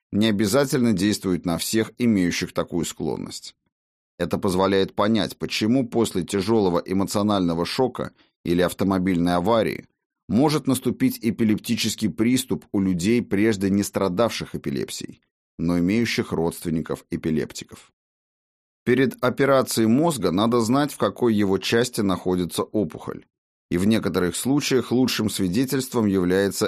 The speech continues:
электроэнцефалограмма. Поскольку ткань опухоли отличается от ткани остального мозга,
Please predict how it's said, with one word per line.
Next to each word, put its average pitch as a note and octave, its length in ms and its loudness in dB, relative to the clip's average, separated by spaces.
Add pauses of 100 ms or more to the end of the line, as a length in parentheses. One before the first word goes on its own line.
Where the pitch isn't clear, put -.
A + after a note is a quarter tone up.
электроэнцефалограмма. F2 1500 -2 (1000)
Поскольку D#3+ 580 0
ткань A#2+ 560 0
опухоли F#2+ 520 0
отличается A2 880 0
от F2 120 -4
ткани F2+ 380 0
остального E2+ 560 -2
мозга, D#2+ 500 -6